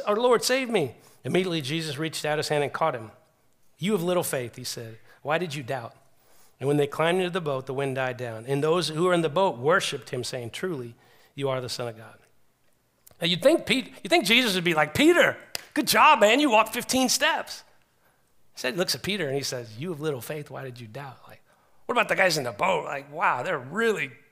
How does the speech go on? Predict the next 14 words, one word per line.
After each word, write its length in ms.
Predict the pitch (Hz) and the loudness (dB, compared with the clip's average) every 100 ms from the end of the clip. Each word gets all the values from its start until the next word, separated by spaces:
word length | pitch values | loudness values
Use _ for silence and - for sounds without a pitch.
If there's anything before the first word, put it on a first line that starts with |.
| _ | _
they 140 | - 185 | -4 -2
really 280 | 185 202 170 | 0 0 0
messed 360 | 156 143 - | 0 0 -8
it 100 | 139 | -8
up. 240 | 135 123 _ _ _ - | -8 -10 _ _ _ -8
But 160 | 156 | -6
he, 280 | 139 170 147 _ _ _ _ _ _ | -4 -6 -8 _ _ _ _ _ _
it, 340 | - _ 147 - - | -20 _ -16 -16 -12
it's 140 | 147 | 0
not 160 | 180 180 | 2 2
that 100 | 156 | -2
he's 160 | 151 - | 0 2
scolding 500 | - 175 196 165 123 | 2 2 -2 -2 -4
him. 220 | 113 | -6